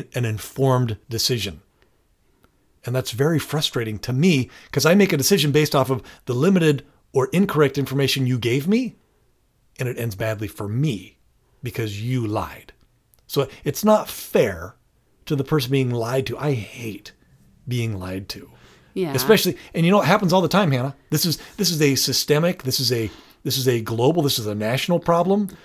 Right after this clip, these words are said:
Speaker 1: where companies, and everybody knows this, when companies lie, when companies say their product will do this and it doesn't. "Oh, this is guaranteed for five years and it lasts for two and a half."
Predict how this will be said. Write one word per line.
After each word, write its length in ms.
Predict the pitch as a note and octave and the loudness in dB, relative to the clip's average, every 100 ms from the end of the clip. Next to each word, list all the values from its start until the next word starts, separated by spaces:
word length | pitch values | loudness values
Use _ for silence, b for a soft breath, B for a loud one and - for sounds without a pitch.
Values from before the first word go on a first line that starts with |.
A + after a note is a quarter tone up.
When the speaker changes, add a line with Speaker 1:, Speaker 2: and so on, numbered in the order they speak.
| B | B
Speaker 1:
where 180 | - B2+ | 0 2
companies, 420 | - C3 B2+ E3 - | 2 -2 0 -4 -2
and 180 | C#3+ C3 | -4 0
everybody 240 | D#3+ D3+ | 0 2
knows 200 | C3+ A#2 | 2 2
this, 340 | D3+ C#3 - - | 2 2 0 -8
when 120 | - G#2 | -12 -8
companies 360 | B2 A#2+ G#2+ | -8 -6 -8
lie, 360 | E2 D#2+ G#2+ D#3+ _ _ _ _ _ _ _ - | -8 -8 -10 -14 _ _ _ _ _ _ _ -6
when 120 | C3 | -2
companies 380 | C3+ C#3 C#3 B2 | 0 2 2 2
say 180 | - C#3+ | 6 6
their 120 | C#3+ | 6
product 360 | C3+ C#3 C#3+ D3 | 4 4 4 2
will 80 | C3+ | 2
do 160 | C#3+ | 4
this 280 | C#3 D#3+ - | 6 6 4
and 100 | B2 | -2
it 240 | G#2+ G2 F#2+ | -4 -8 -2
doesn't. 460 | G#2+ C#3 B3+ - _ _ _ _ _ _ _ _ _ b b | 0 4 4 2 _ _ _ _ _ _ _ _ _ b b
"Oh, 180 | D#3 D#3 | 4 4
this 160 | C#3 D3+ | 4 2
is 100 | C#3 | 0
guaranteed 500 | C3 D3+ E3 E3 D3+ | 4 4 4 2 0
for 80 | C3+ | 0
five 300 | D3+ D3 D3 | 2 4 4
years 180 | F3+ D#3+ | 2 2
and 80 | |
it 40 | C3+ | 0
lasts 240 | B2 C#3 | 0 0
for 100 | B2+ | -4
two 180 | - B2+ | -4 -4
and 80 | B2 | -2
a 40 | |
half." 440 | A2 C3 A#3 - | -2 -4 -6 -10